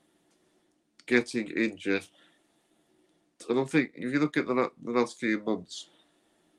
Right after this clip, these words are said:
we don't really get much luck with injuries. I think Kamara's gonna be a massive blow.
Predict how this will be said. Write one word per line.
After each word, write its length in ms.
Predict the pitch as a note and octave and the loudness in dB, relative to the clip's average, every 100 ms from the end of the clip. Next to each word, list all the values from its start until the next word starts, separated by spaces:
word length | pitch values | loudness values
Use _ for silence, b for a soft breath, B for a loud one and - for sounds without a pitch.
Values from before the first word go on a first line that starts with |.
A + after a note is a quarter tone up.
| b b b b _ | b b b b _
we 100 | A#2+ | 0
don't 220 | B2 C#3 | 4 4
really 180 | B2 A#2 | 4 2
get 180 | A2+ - | 2 0
much 320 | A2 - - | 0 -2 -2
luck 240 | A#2 B2+ - | -2 -2 -4
with 140 | - | -6
injuries. 720 | D#2+ G2 F#2+ F#2+ F#2+ G2 - b b b b b b b b b b _ _ _ - - | -2 -2 -2 -2 0 -2 -8 b b b b b b b b b b _ _ _ -16 -10
I 60 | |
think 160 | D2 G2+ | -8 -4
Kamara's 480 | C#3 C#3+ C#3 A#2+ A2+ | 2 4 6 6 4
gonna 180 | A2+ G2+ | 0 2
be 80 | |
a 40 | A2 | 4
massive 500 | A#2 A#2+ - G#2+ - | 4 2 2 -4 -2
blow. 300 | G2 G#2 | 0 0